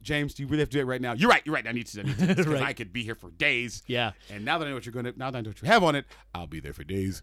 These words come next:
Speaker 2: Oh, you will, because the site has been around since two thousand one.
Speaker 1: That's amazing.
Speaker 2: We've got
Speaker 1: Congratulations.
Speaker 2: thousands of articles. Thank you. Yeah, it's crazy. It's, it's a, it's a, <laughs> it's a very much a passion project.
Speaker 1: Of, of, I
Speaker 2: It
Speaker 1: understand.
Speaker 2: <laughs> makes us no money.
Speaker 1: I,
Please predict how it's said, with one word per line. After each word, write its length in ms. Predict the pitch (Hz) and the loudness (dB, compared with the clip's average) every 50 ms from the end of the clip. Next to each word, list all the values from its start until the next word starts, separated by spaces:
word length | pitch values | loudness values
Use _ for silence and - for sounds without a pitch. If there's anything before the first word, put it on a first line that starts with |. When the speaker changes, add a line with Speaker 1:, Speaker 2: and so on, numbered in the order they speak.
| - _ - | -16 _ -2
Speaker 2:
Oh, 220 | 147 143 139 127 | 0 2 2 2
you 160 | 131 135 156 151 | 2 2 4 6
will, 220 | 156 156 147 120 | 6 6 6 6
because 560 | 92 131 - 135 131 127 120 117 113 110 - - | 4 0 0 2 2 2 2 2 0 -2 -6 -6
the 140 | 127 123 120 | -6 -6 -4
site 160 | - - 190 | -2 -2 -2
has 80 | 220 190 | -2 0
been 100 | 160 143 | 0 0
around 160 | 127 127 131 | 0 -2 -2
since 140 | 117 110 101 | -4 -6 -6
two 120 | - - 117 | -6 -4 -4
thousand 260 | 131 110 107 95 90 | -4 -4 -6 -8 -8
one. 460 | 92 107 107 92 76 76 78 87 - | -6 -8 -8 -8 -10 -10 -12 -14 -12
Speaker 1:
That's 160 | - - - - | -12 -12 -10 -8
amazing. 420 | 143 117 104 104 104 107 95 82 | -8 -8 -8 -10 -10 -10 -8 -6
Speaker 2:
We've 120 | 151 175 - | -6 -2 -2
got 80 | 196 - | -2 -2
Speaker 1:
Congratulations. 460 | 127 104 123 143 151 131 147 156 139 139 127 | -2 -4 0 0 2 4 4 2 2 0 -2
Speaker 2:
thousands 40 | 131 | -2
of 60 | 110 | -2
articles. 320 | 113 110 104 - 95 - - | -2 -4 -4 -6 -8 -10 -4
Thank 260 | - 143 147 147 123 | -2 0 0 0 -2
you. 180 | 123 107 95 92 92 | -4 -6 -6 -6 -4
Yeah, 260 | 120 123 127 113 107 | -4 -2 -2 -2 -4
it's 120 | 104 - - | -6 -8 -10
crazy. 480 | - - 143 131 113 90 90 82 82 | -6 -4 -4 -4 -4 -6 -10 -12 -12
It's, 160 | 117 120 - - | -10 -10 -8 -8
it's 200 | 147 127 - - | -8 -6 -6 -6
a, 340 | 127 117 117 113 110 110 113 | -4 -4 -4 -6 -8 -10 -12
it's 140 | - 123 - | -14 -14 -14
a, 220 | 120 117 107 120 117 - - | -12 -12 -12 -14 -16 -18 -20
<laughs> 140 | - - _ | -20 -20 _
it's 140 | 165 156 - | -18 -16 -14
a 220 | 151 120 147 151 143 - 143 | -12 -12 -12 -12 -12 -14 -18
very 300 | 139 147 185 208 220 208 | -12 -10 -6 -6 -4 -4
much 140 | 190 175 170 | -4 -4 -4
a 20 | |
passion 300 | 139 - 135 123 - 165 156 | -6 -4 -4 -4 -6 -2 0
project. 420 | 180 196 196 208 233 254 - - | 0 2 2 0 -2 -4 -2 -2
Speaker 1:
Of, 160 | 135 - - - | -2 -2 -2 -8
of, 140 | 110 - - - | -12 -10 -8 -4
I 120 | 101 101 | -2 0
Speaker 2:
It 40 | 101 | 2
Speaker 1:
understand. 460 | 101 190 98 - 117 120 151 170 - - | 2 2 2 2 0 0 0 -2 -4 -10
Speaker 2:
<laughs> 80 | - - | -10 -6
makes 160 | 202 190 - | -4 -2 -2
us 120 | 208 190 - | -2 -2 0
no 240 | 190 175 170 170 202 | 2 4 4 4 4
money. 360 | 208 196 160 143 151 180 214 226 | 4 4 2 2 0 0 -2 -2
Speaker 1:
I, 120 | 120 127 | -4 -4